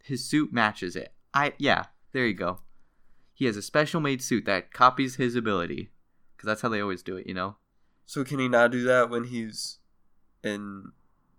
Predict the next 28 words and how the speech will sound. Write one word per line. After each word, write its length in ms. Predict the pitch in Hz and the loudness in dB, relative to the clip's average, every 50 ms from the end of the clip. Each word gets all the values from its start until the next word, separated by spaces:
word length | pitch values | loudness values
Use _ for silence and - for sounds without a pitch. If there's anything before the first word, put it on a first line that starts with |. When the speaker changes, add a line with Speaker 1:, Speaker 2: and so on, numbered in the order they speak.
| _ _ | _ _
Speaker 1:
I 40 | 131 | 2
don't 80 | 143 175 | 4 4
know, 120 | 190 160 | 4 2
'cause 180 | - - 139 123 | 2 0 -2 0
they, 140 | 139 147 - | 0 -2 2
oh, 120 | - 143 160 | 4 4 4
wait, 80 | 180 | 6
no, 120 | 180 180 135 | 4 4 2
did 160 | 107 127 131 | 2 0 0
he 60 | 165 | 2
have 120 | 180 185 165 | 2 0 0
a 40 | 131 | -2
jacket 400 | - - 107 113 131 - 165 165 | 0 0 0 0 0 -2 -4 -4
on? 100 | 170 151 | -4 -4
He 40 | 127 | -2
might 180 | 117 127 123 117 | -2 -2 -4 -2
have 160 | 117 113 101 | -4 -6 -6
a 40 | 98 | -4
normal 240 | 95 101 95 92 87 | -6 -6 -6 -6 -8
jacket 340 | 85 - 92 92 - - 85 | -4 -4 -4 -4 -4 -6 -6
on 120 | 85 87 87 | -6 -6 -6
when 80 | 87 | -8
he 80 | 87 85 | -8 -4
did 160 | 87 90 87 | -4 -4 -2
it 120 | 90 90 | -2 -4
in 80 | - 95 | -6 -8
the 60 | 92 85 | -8 -8
trailer. 320 | - - 95 87 90 92 | -6 -6 -6 -6 -6 -10